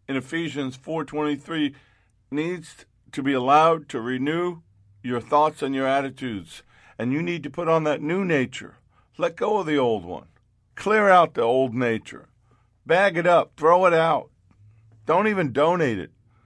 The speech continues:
You don't want somebody else to have your old mistakes. We shouldn't live like we used to do. That person should be dead. You know, children are gull-, gull-,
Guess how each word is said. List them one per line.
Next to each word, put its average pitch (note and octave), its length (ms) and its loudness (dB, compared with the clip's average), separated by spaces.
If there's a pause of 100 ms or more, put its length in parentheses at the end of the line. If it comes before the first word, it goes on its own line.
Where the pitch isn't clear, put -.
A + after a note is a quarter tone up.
(180)
You D#3+ 100 -6
don't F#3+ 140 2
want D3 120 2
somebody C3+ 380 0
else A#2+ 180 4
to A2+ 120 -4
have A#2 360 -2 (460)
your B2 280 -4
old A#2 440 -2 (120)
mistakes. - 840 -6 (840)
We E3 100 -4
shouldn't E3 300 -2
live D3+ 280 2
like C3 240 2
we B2 140 -4
used C3 340 0
to B2 80 -8
do. D#3+ 440 -4 (560)
That G#3 160 -4
person G3 360 -2
should E3 240 -6
be E3+ 160 -8
dead. C3 520 0 (1120)
You D#3+ 80 -8
know, D#3 120 2
children F#3 440 0
are C3 80 2
gull-, D#3+ 420 0
gull-, D#3 360 0